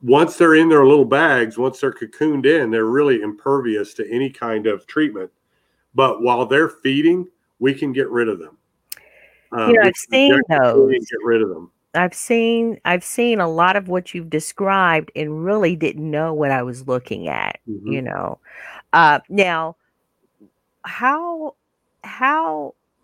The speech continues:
Speaker 2: tall of a tree have you guys maintained? What's the, the tallest tree you've maintained and worked on?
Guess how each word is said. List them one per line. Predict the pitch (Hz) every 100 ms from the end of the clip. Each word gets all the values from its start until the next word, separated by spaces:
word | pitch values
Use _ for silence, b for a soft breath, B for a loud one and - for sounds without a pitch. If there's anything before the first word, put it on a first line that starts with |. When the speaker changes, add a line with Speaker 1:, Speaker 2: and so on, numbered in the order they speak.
| -
Speaker 2:
tall | - - 247 254 269 254
of | 185
a | 160
tree | - - 185 135 127
have | 113 156
you | 151 180
guys | 160 151 139 127 120 - - _ _ _
maintained? | 151 156 139 147 - 180 139 117 92 - _ b b b
What's | 233 359 -
the, | - 165 135 _ -
the | 156
tallest | - - 349 339 240 -
tree | - 262
you've | 233 214 190 180
maintained | 180 175 175 185 170 165 147
and | 123
worked | 127 135 -
on? | - 104